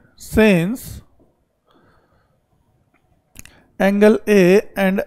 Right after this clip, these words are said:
angle B are acute angle, तो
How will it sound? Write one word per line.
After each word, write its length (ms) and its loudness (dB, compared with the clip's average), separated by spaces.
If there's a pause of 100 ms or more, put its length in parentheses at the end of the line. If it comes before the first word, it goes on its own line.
(120)
angle 380 0
B 180 0 (1000)
are 480 2 (1120)
acute 840 0 (320)
angle, 560 0 (1400)
तो 140 4